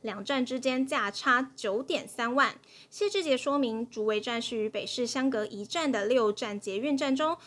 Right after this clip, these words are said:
唯一拥有二字头房价的捷运站。作为淡水信义线上第一个新北市门牌，价格相当亲民。捷运站周边餐饮店家林立，传统市场、超市、医院、学校等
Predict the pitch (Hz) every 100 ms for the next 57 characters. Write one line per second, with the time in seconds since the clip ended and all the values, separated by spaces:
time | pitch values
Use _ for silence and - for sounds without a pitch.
0 | - - 220 240 254 226 214 240 180 -
1 | 339 269 262 - 208 202 208 208 320 302
2 | 220 208 190 240 247 233 240 - _ -
3 | 453 320 277 285 269 220 240 240 240 240
4 | 233 233 233 233 240 240 214 - 330 381
5 | 214 - 247 196 220 214 208 220 262 214
6 | 208 190 196 277 294 330 330 - 311 302
7 | 226 233 - - - 247 302 302 277 269
8 | 277 277 294 302 - 339 381 262 233 233
9 | 220 226 233 208 214 302 254 - - -
10 | 214 240 294 254 262 277 214 - - -
11 | 240 262 - 294 233 - 269 302 320 233
12 | 220 - 202 320 302